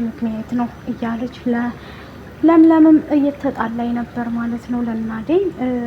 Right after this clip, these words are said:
ሊዱም ደግሞ እንግዲህ አደይ ጋር አይዋደዱም ነበር እንደምታውቁት። አሁን ላይ ግን በጣም ተወዳታለች፣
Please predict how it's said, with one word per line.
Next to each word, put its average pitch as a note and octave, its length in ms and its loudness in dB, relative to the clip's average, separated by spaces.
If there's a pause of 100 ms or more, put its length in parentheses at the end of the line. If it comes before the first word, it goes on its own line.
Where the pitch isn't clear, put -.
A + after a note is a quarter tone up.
(360)
ሊዱም E4 360 6
ደግሞ C#4+ 240 6
እንግዲህ C#4 360 0 (920)
አደይ A#3+ 300 0
ጋር C4 200 -2 (580)
አይዋደዱም D4+ 640 4
ነበር A#3+ 340 -2
እንደምታውቁት። A#3 840 -4
አሁን B3 240 -2
ላይ A#3+ 180 -4
ግን D4 200 0 (280)
በጣም A3 340 -6
ተወዳታለች፣ A3+ 840 -6